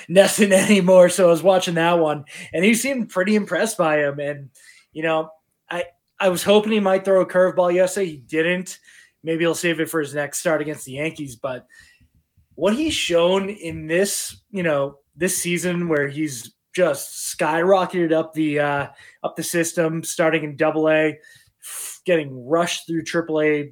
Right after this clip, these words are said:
you know, just due to circumstance. Every single player and all their, you know, extended family were hurt. And he, you know, he gets thrust into the middle of the A L East when, you know, the Red Sox were still in the race.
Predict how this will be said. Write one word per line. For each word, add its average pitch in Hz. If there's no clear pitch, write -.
you 156
know, 135
just 165
due 175
to 139
circumstance. 151
Every 139
single 147
player 143
and 127
all 131
their, 131
you 139
know, 127
extended 123
family 143
were 117
hurt. 120
And 135
he, 156
you 151
know, 143
he 143
gets -
thrust 156
into 151
the 151
middle 156
of 143
the 139
A 156
L 147
East 170
when, 127
you 196
know, 151
the 151
Red 143
Sox 165
were 139
still 170
in 147
the 120
race. 135